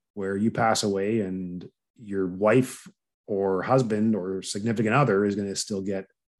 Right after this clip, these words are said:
uh, a payment after you pass, all of that is incorporated in the copycat annuity.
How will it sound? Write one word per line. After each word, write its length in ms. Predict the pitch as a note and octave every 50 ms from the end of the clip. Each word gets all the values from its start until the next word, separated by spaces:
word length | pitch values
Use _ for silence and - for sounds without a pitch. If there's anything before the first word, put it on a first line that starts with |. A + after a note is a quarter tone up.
| _ _ -
uh, 340 | - F#2+ F#2+ F#2 F#2 F#2 G2 -
a 60 | -
payment 340 | - - C#3 C3+ G#2 F#2 F2
after 220 | F#2 F#2 - -
you 80 | F#2+ F#2+
pass, 440 | - A#2 B2+ A#2+ G#2 G#2 G#2 - - - - - _ _ _ _ _ _
all 260 | - C#3 D3 D#3+ E3+
of 80 | D#3+ C#3
that 340 | C#3+ C#3 C3+ C3+ C3+ - - _ _ _ _ _ _ _ _ _ _ _ _
is 160 | - A2+ A2 G#2+
incorporated 560 | A2+ G#2+ - - C3 A#2+ G#2 B2 A#2 A2 G#2+
in 60 | G#2
the 60 | G2
copycat 540 | F#2+ - G#2 G2 - A2 F#2+ - F#2+ F#2 F2+
annuity. 340 | F2+ F2+ E2+ D#2 - -